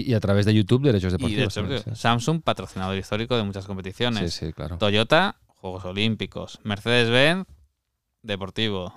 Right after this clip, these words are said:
Speaker 2: Coca-Cola,
Speaker 1: Ni te
Speaker 2: no hablemos.
Speaker 1: explico.
Speaker 2: Nike, por Dios. B M W,
Speaker 1: No, no,
Speaker 2: también.
Speaker 1: claro, todos,
Speaker 2: O sea,
Speaker 1: todos tienen vinculación con el deporte.
Speaker 2: que es una evidencia de que el deporte al final, toda marca, por mucha reputación que tenga y muy grande que sea, al final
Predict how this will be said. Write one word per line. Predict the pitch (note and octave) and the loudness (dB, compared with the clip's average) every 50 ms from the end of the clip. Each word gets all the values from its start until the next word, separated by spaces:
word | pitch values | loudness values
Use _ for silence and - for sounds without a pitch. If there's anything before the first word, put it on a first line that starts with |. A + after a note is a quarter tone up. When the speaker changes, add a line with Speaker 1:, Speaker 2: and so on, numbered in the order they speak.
| - | -16
Speaker 2:
Coca-Cola, | _ - G#2+ G2 G2 F#2+ - A#2 A#2+ C3+ D3 D3+ C3 - | _ -8 -4 -4 -4 -2 2 2 4 4 4 2 2 0
Speaker 1:
Ni | - G2+ G2+ F#2 | -2 -2 -2 0
te | F2+ F#2+ | 2 2
Speaker 2:
no | G2 | 2
hablemos. | G#2 A#2 A#2+ G#2 F#2+ F#2+ F2+ E2+ - | 4 4 4 4 2 0 -2 -2 -4
Speaker 1:
explico. | - - - - _ _ _ _ | -8 -14 -20 -20 _ _ _ _
Speaker 2:
Nike, | - G2 G2 A2 C3 D3+ - _ _ _ _ | -4 0 2 2 2 2 -2 _ _ _ _
por | _ F2 F2 | _ -14 -10
Dios. | F#2 F#2+ F#2 - - - _ _ _ _ _ _ _ _ - - - _ | -6 -6 -6 -6 -8 -16 _ _ _ _ _ _ _ _ -20 -20 -20 _
B | - G#2+ G2+ | -2 0 2
M | G#2 G#2 G2+ | 2 4 2
W, | G2+ G#2+ A#2 C3+ | 4 4 2 2
Speaker 1:
No, | D#3+ - - - _ _ _ G#2+ G#2 | 0 -2 -6 -16 _ _ _ 0 2
no, | G#2+ | 4
Speaker 2:
también. | G#2+ G#2+ G#2 | 4 4 6
Speaker 1:
claro, | G2+ G#2+ G#2+ G#2 F2+ | 6 6 6 4 6
todos, | - G#2+ A2 A2+ G#2 | 6 6 6 6 4
Speaker 2:
O | |
sea, | - A#2+ | 4 4
Speaker 1:
todos | A2+ A2 A#2 A#2 - - - - | 4 6 6 4 4 0 -4 0
tienen | - B2 A#2 A#2 | 2 4 4 6
vinculación | A2+ A#2 A2 G#2+ A2+ A2 G#2 - A2 G#2 | 6 4 4 6 4 4 4 2 0 2
con | G#2 G2+ G2+ | 2 2 2
el | F#2+ | 2
deporte. | F#2 E2+ D#2+ D2 D#2+ - F2 | 2 0 -2 -4 -6 -2 2
Speaker 2:
que | F2+ A#2+ | 4 6
es | A2+ | 6
una | B2+ C3+ C3+ | 8 8 8
evidencia | C3+ C3+ C3 B2+ - C#3+ D3 D#3+ F3 - - _ _ _ | 6 6 4 4 4 4 4 4 0 -4 -10 _ _ _
de | _ - A#2+ A#2 G2+ | _ -6 -4 -2 0
que | - G#2 | 0 0
el | G2+ | 2
deporte | G#2 G2+ - G#2 G#2 G#2 - A#2 | 2 2 2 2 0 2 2 2
al | A#2 A2 | 2 4
final, | - A2 G#2 G#2 A2 A#2 B2+ B2+ | 2 4 4 6 6 4 2 0
toda | - _ B2 A2+ A2 A2 G#2+ | 0 _ 4 6 6 6 6
marca, | G#2+ A2 G#2+ - - B2+ B2 | 4 2 2 4 4 2 2
por | - - A2+ G#2 G#2 | 2 2 2 2 2
mucha | G#2+ A#2 B2 C3 C3 - C3+ | 2 2 2 2 2 4 4
reputación | B2 B2+ A#2 A#2 A#2+ A2+ - A#2+ A2+ | 4 4 4 2 0 2 2 0 0
que | G#2+ A2+ | 0 -2
tenga | - A#2 A2+ A2+ G#2+ | -2 0 0 0 0
y | G2+ G#2 | 0 2
muy | G#2 G#2+ | 2 2
grande | A2 A2+ A2+ A2+ G#2+ | 2 2 2 2 0
que | G#2+ G#2+ | 0 -2
sea, | - - A2+ A#2+ | -4 -2 -2 -2
al | A#2 | -2
final | A2 - G#2+ G2+ G#2 A2 A#2+ | -2 -2 0 2 2 2 2